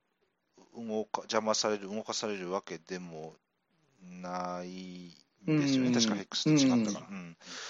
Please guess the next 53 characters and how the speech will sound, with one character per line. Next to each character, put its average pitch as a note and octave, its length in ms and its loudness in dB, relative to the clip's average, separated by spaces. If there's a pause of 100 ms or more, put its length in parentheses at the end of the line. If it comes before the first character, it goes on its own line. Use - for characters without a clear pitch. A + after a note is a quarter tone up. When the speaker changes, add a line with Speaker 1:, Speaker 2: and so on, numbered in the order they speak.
(540)
Speaker 1:
ら G#2+ 60 -2
そ - 160 -4
こ F#3 120 6
は F3+ 40 6
な F#3 100 4
ん - 20 -6
か C3 80 4
二 A#2 180 -4
段 D#3 260 10
階 F#2+ 200 2
じ F2 80 -10
ゃ - 20 -10
な F2+ 100 -4
い F2 60 -8
け E2+ 100 -12
ど E2 120 -16
も、 G#2 340 -4
こ F#2 220 -4
う、 D#3+ 40 4
Speaker 2:
う - 20 6
ん。 B2+ 360 4 (480)
Speaker 1:
あ A#2 80 -2
れ、 A#2 240 0 (380)
塔 A3+ 180 4
と D3 140 -2
塔 D3+ 200 2
が A#2 100 2
つ - 200 -2
な D#3 180 6
が E3+ 140 6
ら E3+ 120 8
な E3+ 140 4
い D#3+ 60 2
状 D#3 200 4
態 D#3 140 4
だ D#3 80 6
っ D3+ 80 -4
た - 80 -4
ら、 G#2 80 2
こ G2+ 240 0
う、 G2 60 -2
よ A2+ 120 2
り B2+ 340 -2 (200)
多 B2+ 240 4
い A#2+ 80 -2
枚 G2+ 200 0
数 - 160 -6
出 F#2 120 -2
し - 80 -6
た E2+ 100 -8
ら、 D#2+ 360 -6
あ F3+ 60 -6
の、 E3+ 300 -12